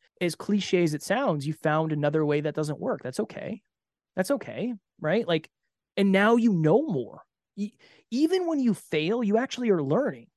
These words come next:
So you know more than you did before the failure. It might not be the right thing yet, but you learned a very valuable lesson in that.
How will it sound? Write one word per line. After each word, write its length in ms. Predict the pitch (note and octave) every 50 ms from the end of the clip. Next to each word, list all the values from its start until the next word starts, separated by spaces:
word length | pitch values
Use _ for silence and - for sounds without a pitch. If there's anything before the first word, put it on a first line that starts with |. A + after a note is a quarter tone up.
| _ _ _
So 140 | - G3 F#3
you 160 | F3+ F3 G3
know 320 | F3+ E3 F3 G3 A#3 C4
more 220 | B3+ A#3+ A3+ A3+ A3
than 120 | A3 G#3
you 80 | F#3+ F3
did 220 | D3 G3 G#3 E3+
before 320 | D#3 D3 - - F#3+ F#3+ E3+
the 100 | D3+ C#3
failure. 460 | - - A#3+ C#4 G#3+ C#3+ C#3 C#3 C#3
It 60 | D3+
might 160 | F3 G3 B3 C#4
not 140 | C#4+ B3+
be 80 | B3 A#3+
the 100 | G3+ F3+
right 260 | D#3+ F3 F#3+ F#3 -
thing 220 | - G#3 F#3+ D#3+ C#3
yet, 360 | D3+ A3 C#4+ A3 C#3+ C3 _ _ - _ _ -
but 100 | - D#3+
you 140 | F3+ G3+ G3+
learned 420 | F3+ F3 G#3+ C4 D#4 C#4 G#3+ F3+ D#3+
a 120 | D3+ C#3+
very 320 | C3+ C#3+ F3 G3 G3+ F#3
valuable 420 | D3+ D#3 D#3 D3+ D#3+ D#3 C#3+ C#3 C#3
lesson 300 | E3+ A#3 - - - -
in 40 | _
that. 100 | - -